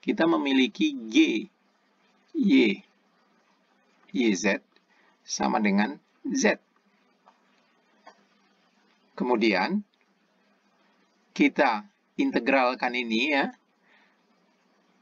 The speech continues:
Saya kasih, kalau mau dikasih nomor ini, nomor enam.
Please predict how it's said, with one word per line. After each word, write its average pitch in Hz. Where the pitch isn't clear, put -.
Saya -
kasih, 110
kalau 120
mau 110
dikasih 113
nomor 110
ini, 110
nomor 113
enam. 120